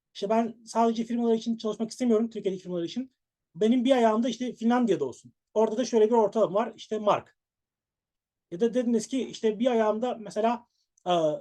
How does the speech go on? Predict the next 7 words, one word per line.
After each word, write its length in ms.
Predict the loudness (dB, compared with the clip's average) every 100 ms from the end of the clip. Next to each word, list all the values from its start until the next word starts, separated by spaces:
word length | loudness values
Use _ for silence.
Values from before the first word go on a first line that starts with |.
| -10 _ _ _ _ _ _ _ _
Meksika'da 440 | -4 -2 0 2
olsun." 280 | 0 -4 -20 _ _ _ _ _ _
Oradan 320 | 0 4 4
bir 60 | 4
ortak 280 | 2 -2 -4
bulunuz 280 | -8 -8 -6
kendinize. 520 | -6 -6 -6 -10